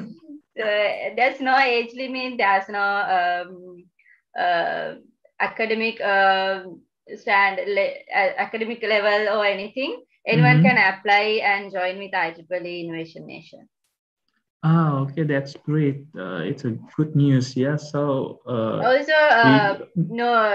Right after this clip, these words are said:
Speaker 1: there's, uh, they don't need to be, uh, exactly I triple E members as well. Even though
Speaker 2: Oh.
Speaker 1: if they are not I triple E members, they can
Speaker 2: Yeah.
Speaker 1: join.
Speaker 2: Okay, but, uh, after they, uh, join the program, do they have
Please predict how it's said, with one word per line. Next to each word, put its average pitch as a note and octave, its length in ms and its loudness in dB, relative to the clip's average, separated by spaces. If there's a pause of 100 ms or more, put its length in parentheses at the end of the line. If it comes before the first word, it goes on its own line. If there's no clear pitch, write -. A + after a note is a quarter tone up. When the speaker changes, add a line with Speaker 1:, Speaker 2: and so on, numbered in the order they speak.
(140)
Speaker 1:
there's, B3+ 240 2 (160)
uh, G#3 400 0
they B3 160 2
don't B3+ 320 -2
need A#3+ 240 -8
to A3+ 80 -12
be, C4 320 -2
uh, F#3+ 400 4
exactly A#3 480 -4
I F#3+ 160 2
triple A3+ 320 -10
E A#3 160 -8
members F#3 400 -6
as F3+ 240 -2
well. E3 240 -10 (480)
Even G3 400 -8
though G3 160 0
Speaker 2:
Oh. F#3 80 4
Speaker 1:
if D#3 160 0
they F#3 160 -2
are F#3 80 -2
not F3+ 320 -2
I E3 160 -6
triple G3+ 240 -10
E G3+ 160 -6
members, F#3 480 -6
they G3+ 240 -4
can F#3+ 240 -6
Speaker 2:
Yeah. B2 160 0
Speaker 1:
join. E3+ 180 -4 (1500)
Speaker 2:
Okay, A#2+ 480 -2 (320)
but, B2+ 480 -2 (160)
uh, B2 160 0
after C3+ 320 -2
they, B2 560 0
uh, A2+ 320 -2
join C#3+ 240 -2
the A2+ 80 0
program, B2 560 -2
do E3 240 2
they B2+ 160 0
have B2 320 -8